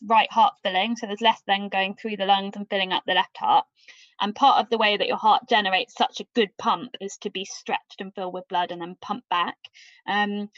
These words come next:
so if you're getting less filling because the lungs are so tight and squashed full of pressure, or you're not getting blood through them, your heart just has no cardiac output 'cause it's not filled very well.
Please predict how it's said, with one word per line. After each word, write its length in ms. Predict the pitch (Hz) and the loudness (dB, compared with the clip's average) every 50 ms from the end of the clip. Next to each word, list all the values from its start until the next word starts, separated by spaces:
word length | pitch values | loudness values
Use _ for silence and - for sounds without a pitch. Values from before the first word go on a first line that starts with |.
| - _ _ | -20 _ _
so 100 | - 226 | -6 -4
if 80 | 214 - | -2 -2
you're 120 | 233 214 | -2 0
getting 240 | - 262 - 226 220 | 2 2 0 2 2
less 180 | 208 208 - - - | 0 -2 -2 -2 -4
filling 380 | - 240 240 208 - 185 196 | -2 0 0 2 0 -2 -2
because 280 | 190 196 - - 208 208 | -6 -8 -6 -8 -10 -8
the 80 | - 190 | -4 -2
lungs 320 | 202 208 220 220 214 196 | 0 0 0 -2 -4 -6
are 60 | 190 | -8
so 200 | - - 180 180 | -8 -4 -4 -4
tight 340 | - - - 208 190 160 - | -4 -4 -2 0 0 0 -2
and 120 | 170 175 175 | -4 -10 -12
squashed 380 | - - - 190 - - - | -8 -4 -4 -4 -4 -4 -8
full 160 | - 208 185 170 | -8 -8 -8 -8
of 100 | 185 _ | -8 _
pressure, 360 | - 226 202 - - 185 175 | -4 -4 -4 -4 -8 -12 -12
or 100 | 170 175 | -12 -12
you're 140 | 175 170 165 | -12 -12 -14
not 120 | - _ | -12 _
getting 400 | - - - 170 170 170 - - - - - | -6 -6 -6 -6 -8 -14 -16 -16 -18 -14 -8
blood 180 | - 214 214 - _ | -4 -4 -4 -6 _
through 220 | - 151 151 160 | -20 -20 -18 -16
them, 240 | 143 156 165 190 196 _ _ - - _ _ _ _ | -14 -14 -12 -14 -14 _ _ -20 -20 _ _ _ _
your 140 | - 202 196 | -6 -4 -2
heart 260 | - 226 214 - - | 2 2 2 2 2
just 160 | - 208 - | -2 -16 -14
has 140 | - 208 202 - | -12 -12 -10 -8
no 160 | 196 190 190 | -8 -8 -8
cardiac 480 | - 202 196 190 190 185 175 - - | -6 -4 -4 -4 -2 -4 -6 -6 -2
output 360 | 233 226 - - _ - - - _ | 0 0 0 0 _ -14 -14 -14 _
'cause 120 | - 185 | -14 -10
it's 180 | 180 - - - | -10 -10 -10 -10
not 140 | 190 - _ - | -12 -12 _ -4
filled 240 | 254 233 214 208 - | -4 -2 -2 -4 -6
very 220 | - 90 87 - - | -4 -4 -4 -2 -2
well. 260 | - 104 110 120 | -2 0 0 -2